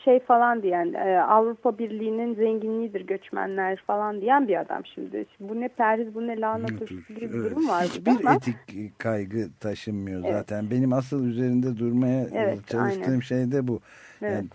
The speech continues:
Speaker 2: tamamen bitmiş artık. Sadece imajlarla ve pratik yani korkularla yönetim, yöne-,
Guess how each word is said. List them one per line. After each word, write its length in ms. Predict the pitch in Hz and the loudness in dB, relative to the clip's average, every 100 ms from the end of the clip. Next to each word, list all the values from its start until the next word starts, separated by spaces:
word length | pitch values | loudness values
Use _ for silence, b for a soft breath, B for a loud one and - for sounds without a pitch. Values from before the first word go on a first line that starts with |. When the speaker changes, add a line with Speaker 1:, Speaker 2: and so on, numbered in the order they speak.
| _ | _
Speaker 2:
tamamen 540 | 120 147 214 208 160 127 | -6 0 0 2 0 0
bitmiş 380 | 123 98 101 | -4 -8 -6
artık. 440 | 92 87 - 87 - | -6 -6 -8 -14 -8
Sadece 680 | - 185 190 143 107 127 147 | 0 2 4 0 0 -2 0
imajlarla 1300 | 135 139 147 147 127 110 117 127 113 98 143 180 139 | 2 4 6 4 4 0 2 2 2 0 -2 -2 -4
ve 160 | 135 127 | -4 -4
pratik 520 | 123 127 127 127 - | -4 -4 -4 -10 -2
yani 200 | 123 101 90 | -2 -2 -2
korkularla 840 | 135 127 110 127 127 123 107 113 | 0 0 0 0 4 4 2 0
yönetim, 600 | 123 120 117 110 147 127 - | 2 2 0 0 -2 -2 -4
yöne-, 440 | 107 113 110 110 | -6 -2 -2 -4